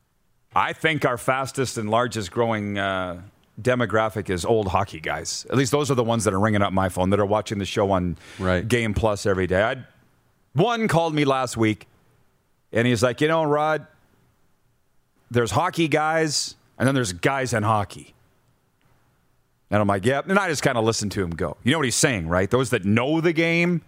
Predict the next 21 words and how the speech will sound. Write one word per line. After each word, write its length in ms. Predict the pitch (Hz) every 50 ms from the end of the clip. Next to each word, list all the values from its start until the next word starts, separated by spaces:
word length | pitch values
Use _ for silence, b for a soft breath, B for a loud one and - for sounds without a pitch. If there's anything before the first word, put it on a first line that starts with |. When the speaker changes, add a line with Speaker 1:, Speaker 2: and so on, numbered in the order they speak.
| _ _ -
Speaker 2:
Yeah. 220 | 85 82 78 - - - _ -
Speaker 1:
and 140 | 90 123 127
people 180 | 147 151 139 139
that 80 | 131 113
just, 180 | 110 127 - -
it's 140 | 127 - 120
a 60 | 113
job 580 | 95 85 110 120 123 123 123 117 117 110 104 87 87 - _ _ _ _ _ -
in 180 | 120 120 117 104
hockey, 380 | 101 107 104 101 - 104 101
they 180 | 87 101 98 95
are 140 | 90 - -
clueless. 760 | - - - 143 156 170 151 123 98 82 - - - - - _ _ _ _ _ _ _ _ _ _ _ _ _ _ _ _ _ _ _ _ _ _ _ _ _ _ _ _ _ _ _ _ _ _ _ -
It 140 | - 165 -
seems 320 | - 359 359 370 320 240
like 180 | 269 190 151 -
they're 200 | 185 190 202 175
outweighing 640 | 175 185 180 143 127 131 135 147 147 143 131 120 107
the 200 | 107 104 101 98
hockey 360 | 92 123 135 131 - - 101
guys. 400 | 82 - - 92 87 - -